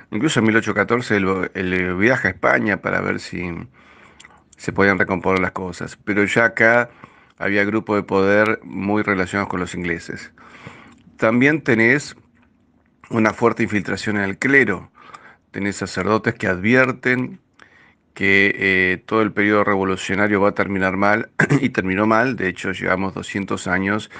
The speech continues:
de repúblicas hispanoamericanas muy a los tumbos, <clears throat> creando veinte naciones irrelevantes y empobrecidas y endeudadas cada día más. Ya nuestros bisnietos nacen en-, eh, van a nacer endeudados.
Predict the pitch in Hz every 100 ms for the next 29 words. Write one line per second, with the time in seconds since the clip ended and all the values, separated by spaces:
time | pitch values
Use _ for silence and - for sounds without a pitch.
0 | - - 123 - - - 101 92 92 90
1 | 87 90 - 98 87 113 110 107 - 107
2 | 104 95 95 90 90 87 90 104 110 98
3 | 104 98 95 - 123 113 120 143 - -
4 | - - _ - - 131 104 98 - -
5 | - 101 98 98 98 104 98 104 92 -
6 | 101 98 - 101 104 98 107 120 117 127
7 | 139 139 - 98 98 92 104 95 98 -
8 | 107 110 113 127 - - 104 98 90 95
9 | 95 107 110 120 - - 107 95 107 104
10 | 127 139 - - - - - - - -
11 | - 107 107 107 - 110 95 98 117 151
12 | 104 - 90 95 - 87 87 87 92 90
13 | 92 92 90 - 90 87 90 85 85 90
14 | 95 -